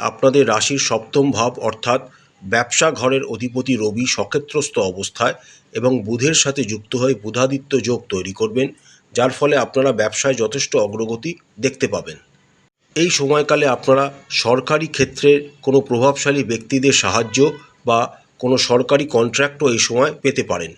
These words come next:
আঠেরোই সেপ্টেম্বরের পর যখন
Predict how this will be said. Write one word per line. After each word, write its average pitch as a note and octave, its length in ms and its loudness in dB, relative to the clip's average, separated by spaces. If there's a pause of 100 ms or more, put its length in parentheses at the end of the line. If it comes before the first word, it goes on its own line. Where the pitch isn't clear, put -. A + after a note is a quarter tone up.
(720)
আঠেরোই E3 380 0
সেপ্টেম্বরের D3 680 2
পর C3 220 4
যখন C3 260 0